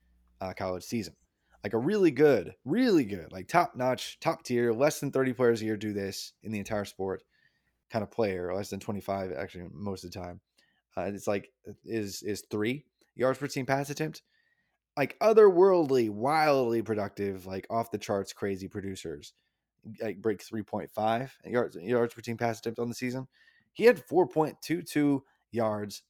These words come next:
per team pass attempt, which is, like, <laughs> like, a hundred, I already said, like, a hundredth percentile,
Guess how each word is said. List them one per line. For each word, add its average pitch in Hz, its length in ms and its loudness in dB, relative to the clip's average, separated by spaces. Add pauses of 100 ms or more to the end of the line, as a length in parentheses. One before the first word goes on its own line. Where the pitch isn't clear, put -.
(240)
per 113 160 2
team 98 240 -6
pass 90 260 -8
attempt, - 260 -18
which 107 200 -4
is, 107 100 -6
like, 110 300 0 (960)
<laughs> - 680 -8
like, 123 260 -4
a 123 80 2
hundred, 170 240 2
I 113 380 -2
already 113 220 2
said, 107 280 -2
like, 110 140 0
a 107 60 -4
hundredth 123 400 -2
percentile, 101 400 -6